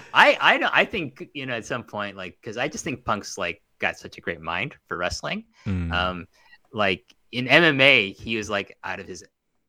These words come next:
Speaker 1: out of his element, really. Like, he, he wanted to try to make it in that business, and he, that's why I think, like, he was like, "I'm the ha-, I'm happy to be here." Like, we're wrestling, I think it's, it's his natural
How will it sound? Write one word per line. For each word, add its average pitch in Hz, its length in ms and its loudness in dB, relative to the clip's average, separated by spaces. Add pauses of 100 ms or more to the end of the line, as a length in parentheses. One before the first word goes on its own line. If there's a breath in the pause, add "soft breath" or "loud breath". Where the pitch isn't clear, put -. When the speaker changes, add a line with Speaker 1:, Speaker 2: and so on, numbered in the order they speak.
(140)
Speaker 1:
out 95 100 -2
of 92 60 -8
his 90 120 -10
element, 101 380 -6 (100)
really. 85 260 -12
Like, 82 160 -10
he, 95 240 -10 (160)
he 98 180 -14
wanted 98 260 -4
to 87 160 -6 (840)
try 107 140 6
to 98 80 2
make 95 220 0
it 95 100 -2
in 95 140 -4
that 90 220 0
business, 107 380 -2
and 90 220 -8
he, 90 240 -8 (100)
that's 101 220 4
why 107 140 10
I 98 40 6
think, 95 280 -8
like, 92 220 -8
he 101 140 -8
was 92 140 -6
like, 87 320 -6
"I'm 127 260 -2
the 127 100 6
ha-, 123 220 8
I'm 123 140 0
happy 131 220 4
to 110 60 -10
be 127 80 -4
here." 127 140 -2
Like, 104 240 -2
we're 107 220 -6
wrestling, 110 400 0
I 98 80 -2
think 101 200 -10
it's, 98 280 -16
it's - 120 -18
his 95 140 -14
natural 92 600 -4